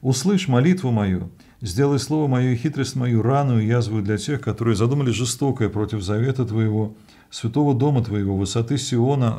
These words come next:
Э, Сион, главная гора в Иерусалиме, «и дома наследия сынов Твоих. Вразуми весь народ Твой, всякое племя, чтобы видели они, что Ты Бог –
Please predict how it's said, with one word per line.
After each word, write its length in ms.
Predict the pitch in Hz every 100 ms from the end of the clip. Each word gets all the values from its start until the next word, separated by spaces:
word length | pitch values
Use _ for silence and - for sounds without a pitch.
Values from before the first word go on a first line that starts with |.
| -
Э, 120 | 104
Сион, 600 | - 117 117 98 104 95
главная 560 | 101 101 95 95 92 107
гора 280 | 98 98
в 100 | 95
Иерусалиме, 580 | 92 95 - 113 147 135 - - _ _ _ _ _ _ _ _ _ _ -
«и 80 | 139
дома 220 | 123 135
наследия 460 | 117 113 127 110 110
сынов 360 | - 120 113
Твоих. 380 | - 98 92 - - _ - - -
Вразуми 380 | 120 120 151 170
весь 200 | 160 -
народ 300 | 151 165 -
Твой, 160 | 123 107
всякое 380 | - 147 139
племя, 320 | 139 139 120 104
чтобы 260 | - 110
видели 280 | 135 131 120
они, 160 | 113 104
что 200 | - 113
Ты 200 | - 147
Бог – 420 | 117 120 92